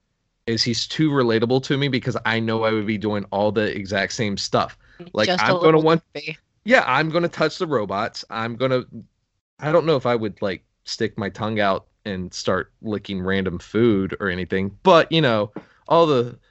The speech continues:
Speaker 1: the shenanigans he gets <laughs> up to, I would probably be a part of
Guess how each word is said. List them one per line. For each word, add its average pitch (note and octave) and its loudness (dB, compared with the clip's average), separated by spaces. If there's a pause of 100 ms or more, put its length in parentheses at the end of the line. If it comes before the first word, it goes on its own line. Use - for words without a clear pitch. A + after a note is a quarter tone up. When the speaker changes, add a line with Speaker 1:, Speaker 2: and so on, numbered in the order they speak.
(300)
Speaker 1:
the A#2+ -4
shenanigans G2+ -4
he F#2 -6
gets - -8
<laughs> - -
up F2+ -6
to, F2+ -4
I G2+ -4
would G2+ -6
probably F#2 -6
be F2 -10
a - -8
part - -12
of - -18